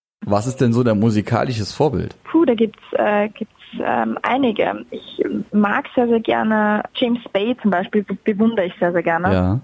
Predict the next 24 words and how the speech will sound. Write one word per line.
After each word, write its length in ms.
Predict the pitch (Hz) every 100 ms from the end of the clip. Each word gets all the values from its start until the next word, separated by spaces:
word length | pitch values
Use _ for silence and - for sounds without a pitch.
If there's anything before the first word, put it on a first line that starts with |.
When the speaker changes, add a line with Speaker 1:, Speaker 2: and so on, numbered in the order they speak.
| -
Speaker 1:
Ja. 180 | 208
Speaker 2:
Ähm, 120 | 190 196
ich 100 | -
finde, 180 | 214 208
das 80 | 208
ist 40 |
ein 40 | 254
unfassbar 500 | 269 220 220 - 202
talentierter 440 | 208 202 208 208
Musiker, 460 | 208 233 226 190 196
der 180 | 196 190
Speaker 1:
Ja. 140 | 196
Speaker 2:
aber 140 | 208 202
sich 180 | 202 -
immer 260 | 226 226 208
treu 260 | - 175
geblieben 320 | 220 220 185 -
ist, 140 | 180
zu 60 | 190
der 120 | 185 190
Linie 300 | 196 196 220
auch. 360 | - - - 202
Ähm, 440 | 196 190 190 190 214 _ _ -
und 280 | 202 196